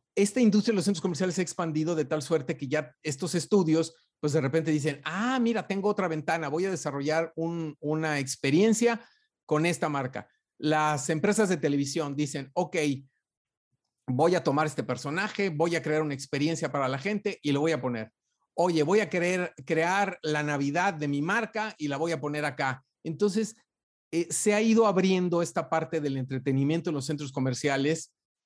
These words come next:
eh, ya ha evolucionado totalmente desde aquellas presentaciones que, pues, en los ochenta supimos que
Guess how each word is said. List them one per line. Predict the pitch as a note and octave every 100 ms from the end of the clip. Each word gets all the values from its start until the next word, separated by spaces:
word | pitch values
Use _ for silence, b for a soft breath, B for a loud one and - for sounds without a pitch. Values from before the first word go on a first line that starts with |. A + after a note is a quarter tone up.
| _ C#3+
eh, | C#3 C3 B2+ B2+ C3 B2+ D3+
ya | C3 F3 F#3 F#3 - -
ha | C#3+ C#3 C3+ C3 B2 A#2+ B2 _ _ _ _ _ _ _ _ _ _ -
evolucionado | D#3 D3 C#3+ C#3+ C#3 D3 C#3+ D#3+ F3 F3 D3
totalmente | C3+ C3+ D3+ C#3 C3 B2+ E3
desde | C3 A2+ A#2+ A#2+ - _ -
aquellas | C3+ F3+ F#3+
presentaciones | - C#3+ C#3 C3 B2 - C#3+ D3+ E3+ -
que, | B2+ A2 G#2 G2 F#2+ -
pues, | A#2
en | A#2
los | A2
ochenta | A#2 - C#3+ C#3+
supimos | C3 B2+ B2+ C3+ C3
que | A#2 A2